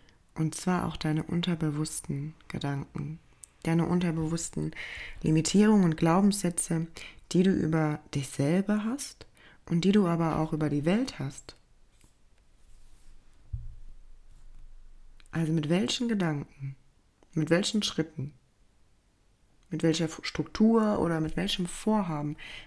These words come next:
mit welchem Mindset bist du deine Ziele bisher angegangen? Und sind diese Gedanken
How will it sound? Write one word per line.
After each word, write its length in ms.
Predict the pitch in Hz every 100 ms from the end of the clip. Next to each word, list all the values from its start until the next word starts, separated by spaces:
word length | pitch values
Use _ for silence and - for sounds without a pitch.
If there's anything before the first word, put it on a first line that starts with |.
| -
mit 240 | 147 -
welchem 540 | 175 240 285 - 214 202
Mindset 760 | 208 208 175 - - - - - - - _ _ _ _ _ - _ - -
bist 200 | 165 170
du 60 |
deine 320 | 165 156 151
Ziele 480 | - - 233 226 165
bisher 360 | 135 131 147 139
angegangen? 640 | 135 139 135 131 135 151 - _ _ _ _ _ _ _ _ _ _ _ _ _ _ _ _ _ _ _ _ _ _ _ _
Und 160 | 170 160
sind 260 | 220 254
diese 220 | 202 180
Gedanken 880 | 160 156 175 185 185 - 139 139